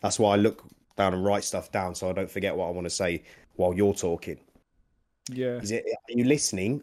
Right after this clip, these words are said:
Speaker 1: or are you waiting to speak?
Speaker 2: Yeah, that's, that's a big difference. And you can really tell, I think, when someone's not actually engrossed, they're just waiting to get their little point in.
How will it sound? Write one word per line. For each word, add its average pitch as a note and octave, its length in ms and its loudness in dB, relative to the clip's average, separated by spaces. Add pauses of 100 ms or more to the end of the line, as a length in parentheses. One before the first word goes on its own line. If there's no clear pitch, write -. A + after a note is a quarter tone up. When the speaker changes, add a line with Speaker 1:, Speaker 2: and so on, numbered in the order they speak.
Speaker 1:
or G2 160 0
are G2+ 120 0
you G2+ 100 0
waiting G2+ 440 -2
to G2 100 -10
speak? - 520 -8 (540)
Speaker 2:
Yeah, C#3 460 2 (100)
that's, C#3 220 -2 (240)
that's B2+ 240 -2
a C3 80 -10 (180)
big D#3 480 4
difference. C3 400 -4
And D3 100 -4
you C#3+ 80 -2
can D3+ 200 -2
really D3 320 4
tell, C3+ 440 2
I A2 100 -2
think, B2 300 -6
when A#2+ 140 -6
someone's C3 480 -6 (180)
not C3+ 240 -2 (120)
actually C#3+ 380 -2
engrossed, B2+ 440 -2
they're C#3 100 -2
just B2 200 -10
waiting C3+ 220 -2
to C#3 100 -10
get C#3+ 180 0
their C3 160 0
little A#2+ 200 -6
point B2 340 -6
in. A#2 200 -6